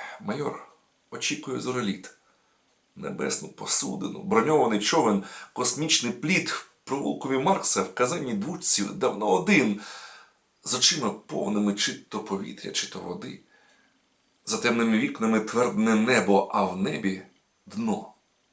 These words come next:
Майор вимикає і вмикає світло. І його вікно блищить на півсвіту. Воно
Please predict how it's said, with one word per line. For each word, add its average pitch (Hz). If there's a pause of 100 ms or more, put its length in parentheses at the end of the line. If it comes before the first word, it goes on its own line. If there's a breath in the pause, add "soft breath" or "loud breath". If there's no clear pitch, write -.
(460)
Майор 104 (480)
вимикає 104 (200)
і 98
вмикає 101
світло. - (580 loud breath)
І 90
його 135
вікно 131
блищить 98
на 107
півсвіту. -
Воно 101